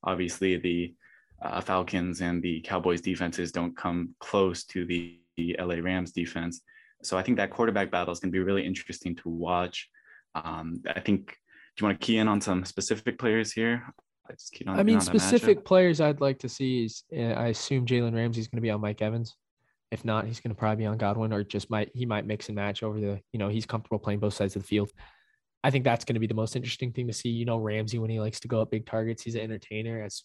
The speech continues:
Speaker 2: great as a player as he is, he likes to chew and chomp at players. And I think,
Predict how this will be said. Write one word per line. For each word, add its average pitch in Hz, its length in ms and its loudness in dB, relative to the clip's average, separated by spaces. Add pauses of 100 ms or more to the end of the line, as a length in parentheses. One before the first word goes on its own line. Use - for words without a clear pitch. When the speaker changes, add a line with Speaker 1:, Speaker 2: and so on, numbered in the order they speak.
Speaker 2:
great 113 220 0
as 110 100 -4
a 117 80 -2
player 113 380 0
as 110 100 -2
he 110 140 0
is, 117 120 0
he - 120 -8
likes 113 160 -6
to - 80 -12
chew 120 320 0
and 113 80 -4
chomp 113 280 -4
at - 120 -6
players. 117 320 2
And 113 100 -4
I 104 60 -4
think, 110 260 -8